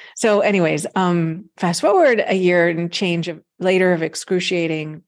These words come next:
torturesome, circular career struggle, which I know a lot of people go through. What do I want in life, right? Like, it's a really hard question. Um, I started writing and, um, I wrote my first book, Emotional Obesity. I started the podcast,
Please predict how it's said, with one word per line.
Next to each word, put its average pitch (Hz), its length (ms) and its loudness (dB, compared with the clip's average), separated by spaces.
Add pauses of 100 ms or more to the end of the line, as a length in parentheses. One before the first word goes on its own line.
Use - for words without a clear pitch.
(160)
torturesome, 160 600 -4
circular 151 920 -4
career 156 600 0 (160)
struggle, 214 480 0
which 180 180 0
I 156 80 -2
know 156 160 -2
a 160 80 0
lot 160 100 0
of 160 60 -6
people 165 220 -2
go 160 180 0
through. 226 240 0
What 185 120 2
do 170 100 0
I 156 160 -4
want 165 520 -8
in 202 200 -6
life, 254 320 -8
right? 220 160 -4
Like, 175 120 -8
it's 226 140 -8
a 165 60 -6
really 190 420 2
hard 175 220 0
question. 226 500 -6 (720)
Um, 214 220 4
I 220 140 0
started 247 420 2
writing 240 600 0 (120)
and, 202 840 0
um, 196 640 -4 (420)
I 214 60 0
wrote 220 140 4
my 220 100 2
first 226 300 -2
book, 220 160 -4
Emotional 208 380 -2
Obesity. 208 460 -4
I 165 60 -6
started 190 320 -6
the 185 80 -10
podcast, 196 720 -4